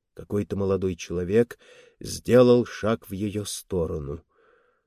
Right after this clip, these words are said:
"Госпожа моя", — начал он. "Ты уверен, что это она?" — прервал его другой, менее вежливый.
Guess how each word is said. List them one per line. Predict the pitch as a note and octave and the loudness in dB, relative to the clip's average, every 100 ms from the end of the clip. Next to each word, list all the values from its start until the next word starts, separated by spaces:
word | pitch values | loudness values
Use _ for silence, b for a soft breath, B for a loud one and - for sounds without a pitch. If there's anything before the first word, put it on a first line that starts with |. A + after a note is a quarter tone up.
| _ | _
"Госпожа | F#2+ A2 - A2+ G#2 D3+ C#3+ | -6 -6 -2 -2 0 2 2
моя", — | G2+ F#2 F2+ F2 - _ _ | 0 -2 -4 -4 -10 _ _
начал | - F#2 F2 - F2+ | -10 -10 -10 -8 -6
он. | F2+ F2+ F2 _ _ _ _ _ _ _ _ _ | -6 -6 -14 _ _ _ _ _ _ _ _ _
"Ты | G2+ | 2
уверен, | G#2 G#2+ G2 D3+ F#3 F#3 E3 | 2 4 6 8 8 8 4
что | - - | 0 0
это | C3+ B2 B2 B2 | 2 4 6 6
она?" — | A#2 G#2 F#2+ - _ _ - | 4 4 0 -4 _ _ -10
прервал | F2+ G2 F#2+ G2+ G2 | -2 0 2 2 2
его | F#2+ F#2+ F#2 | 2 0 0
другой, | G2+ F#2 A#2 G#2 | 0 2 4 4
менее | F2+ G2 F#2+ F#2+ G2 | 2 -4 -4 -4 -4
вежливый. | F#2+ F2 D#2+ D#2+ - - | -4 -4 -6 -12 -16 -20